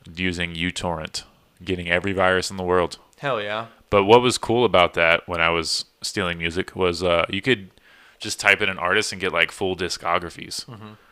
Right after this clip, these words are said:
Speaker 1: And you could download six albums at the same time.
Speaker 2: That's
Speaker 1: Like,
Speaker 2: so sick.
Speaker 1: I did that with Nas, and I listened to, like, every Nas song.
Speaker 2: Cool.
Speaker 1: One of the best rappers of all time.
Speaker 2: Nice. I, like, uh, kinda grew up in this weird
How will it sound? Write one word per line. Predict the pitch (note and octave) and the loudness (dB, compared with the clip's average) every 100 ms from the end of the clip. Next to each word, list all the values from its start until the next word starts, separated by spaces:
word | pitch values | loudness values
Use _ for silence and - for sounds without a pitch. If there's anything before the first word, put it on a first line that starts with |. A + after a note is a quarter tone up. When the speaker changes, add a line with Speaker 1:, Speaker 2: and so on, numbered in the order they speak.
| _ - | _ -16
Speaker 1:
And | F2+ | -8
you | F#2 | -2
could | G2+ F2+ | -2 2
download | F#2+ F2+ F2+ F2 E2+ E2+ _ _ _ - | 2 2 0 0 -2 -6 _ _ _ -10
six | - A2+ - | -4 -4 0
albums | F#2 F2+ F2 D#2+ E2 | 0 0 -2 -12 -12
at | |
the | E2+ | -10
same | E2+ E2+ E2+ | -8 -8 -6
time. | E2 D#2+ - - | -6 -6 -10 -4
Speaker 2:
That's | E3 | -2
Speaker 1:
Like, | - | -2
Speaker 2:
so | G3 | -6
sick. | E3+ G#2+ A#2+ - _ _ | -10 -10 -10 -12 _ _
Speaker 1:
I | - | -2
did | G#2+ A#2+ | 0 4
that | A2 F#2+ | 6 4
with | F2 | 0
Nas, | F2 E2+ - - F2 | 0 2 0 -6 -8
and | |
I | F2 | -8
listened | F2 F2 F2+ | -6 -8 -6
to, | E2+ | -6
like, | E2 | -4
every | F2 F2 E2+ | -4 -4 -2
Nas | E2 E2 | 0 0
song. | - E2 E2 - _ _ _ _ _ _ _ - | -2 -4 -6 -12 _ _ _ _ _ _ _ -18
Speaker 2:
Cool. | A#2 C3 - _ _ _ - | -14 -12 -14 _ _ _ -10
Speaker 1:
One | G2 F#2+ | -2 -2
of | |
the | F2 | 0
best | E2+ E2 E2+ | 0 0 0
rappers | D#2+ - | -4 -4
of | E2 | -8
all | D#2+ | -6
time. | E2+ E2 E2+ - _ | -4 -4 -6 -18 _
Speaker 2:
Nice. | A2 A2+ - - - - _ _ _ _ - | -8 -8 -8 -14 -16 -18 _ _ _ _ -2
I, | C3 C#3 | 2 4
like, | D3+ D3+ D3 | 2 0 -2
uh, | B2 G#2+ G2+ G2+ - _ _ _ _ _ _ _ _ _ - - _ _ _ _ | 0 0 0 -4 -10 _ _ _ _ _ _ _ _ _ -20 -20 _ _ _ _
kinda | - D#3+ E3 | -10 -8 -8
grew | C3 C#3+ | -4 -2
up | C#3+ C#3+ | -2 -4
in | B2+ | -10
this | A#2 A#2 | -10 -8
weird | A#2 A#2+ A#2+ A2+ | -6 -4 -4 -6